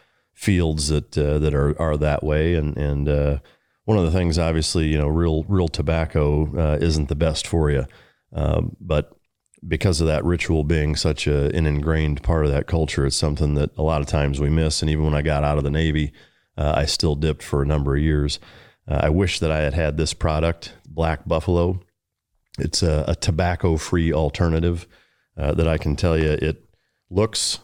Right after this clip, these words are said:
smells, tastes, uh, feels everything like the real thing, uh, but there is no tobacco in it. And, uh, it's a phenomenal product. Uh, they have mint, wintergreen, blood orange, uh, s-, straight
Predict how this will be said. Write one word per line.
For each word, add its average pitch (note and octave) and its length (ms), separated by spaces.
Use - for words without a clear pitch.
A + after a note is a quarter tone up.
smells, G2 720
tastes, F#2 560
uh, D#2 280
feels E2 440
everything E2+ 480
like E2 260
the D2+ 140
real D2+ 200
thing, C#2+ 400
uh, C#2+ 120
but D2 160
there D#2+ 160
is D2 140
no D2 180
tobacco D#2 560
in D2 120
it. - 180
And, D2+ 320
uh, D2 400
it's - 220
a - 20
phenomenal D#2 480
product. D2+ 640
Uh, C#2 340
they D#2+ 180
have D#2 440
mint, G2 300
wintergreen, F2+ 720
blood E2 260
orange, E2 640
uh, D#2 300
s-, - 240
straight E2+ 460